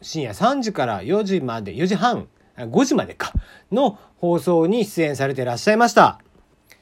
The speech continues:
前々からラジオがしたいっておっしゃっててね。で、えー、四月ぐらいですかね、オードリーのオールナイトニッポンにゲスト出演していた際にも大いに跳ねまして。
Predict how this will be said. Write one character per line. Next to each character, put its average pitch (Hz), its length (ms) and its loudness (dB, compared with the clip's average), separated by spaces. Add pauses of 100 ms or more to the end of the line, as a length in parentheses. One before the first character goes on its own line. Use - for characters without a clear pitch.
(220)
前 247 180 2
々 254 200 -2
か 233 100 0
ら 220 120 2
ラ 220 140 2
ジ 185 120 0
オ 151 80 0
が 131 160 -4
し - 100 -16
た 247 140 4
い 233 140 0
っ 202 40 -12
て 170 100 -2
お 127 60 -2
っ 117 60 -4
し - 120 -10
ゃ 123 40 -6
っ - 20 -8
て 101 140 -20
て 117 140 -16
ね。 226 260 -6 (260)
で、 208 320 2
え 185 60 2
ー、 - 20 2
四 240 140 -4
月 320 180 2
ぐ 381 80 4
ら 415 80 4
い 330 60 4
で 196 100 4
す - 80 -4
か 190 120 -2
ね、 269 200 -2
オ 190 160 2
ー 190 60 4
ド 175 100 0
リ 156 200 -2
ー - 20 -4
の 120 320 -4
オ 143 100 -6
ー 143 40 -6
ル 143 60 -8
ナ 143 100 -6
イ 131 40 -12
ト 143 80 -10
ニ 143 120 -6
ッ 135 60 -10
ポ 147 200 -6
ン 143 120 -6
に 226 220 0
ゲ 139 140 -4
ス - 80 -10
ト 143 100 -6
出 - 220 -10
演 123 160 -6
し - 40 -18
て 147 120 -6
い 147 40 -8
た 170 120 -6
際 269 180 -2
に 196 80 0
も 156 260 0
大 160 120 2
い 135 40 0
に 180 200 0
跳 131 100 -6
ね 143 140 -6
ま 160 160 -2
し - 100 -12
て。 - 160 -10